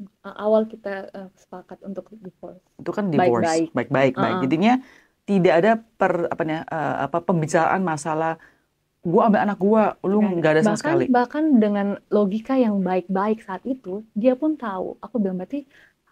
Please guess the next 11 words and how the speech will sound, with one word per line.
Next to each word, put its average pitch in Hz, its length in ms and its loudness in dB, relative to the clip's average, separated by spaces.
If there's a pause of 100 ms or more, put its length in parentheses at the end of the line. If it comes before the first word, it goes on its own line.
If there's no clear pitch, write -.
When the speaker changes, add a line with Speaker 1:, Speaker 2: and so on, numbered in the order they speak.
Speaker 1:
anak 202 280 -8
ini 262 100 8
di 214 100 4
aku 208 320 -4
ya," 175 280 -4 (220)
gitu. - 420 -14
Speaker 2:
Dan 156 160 2
Speaker 1:
Iya. 330 180 8 (420)
Speaker 2:
dia 196 160 4
oke? 185 440 2
Speaker 1:
Iya. 359 340 8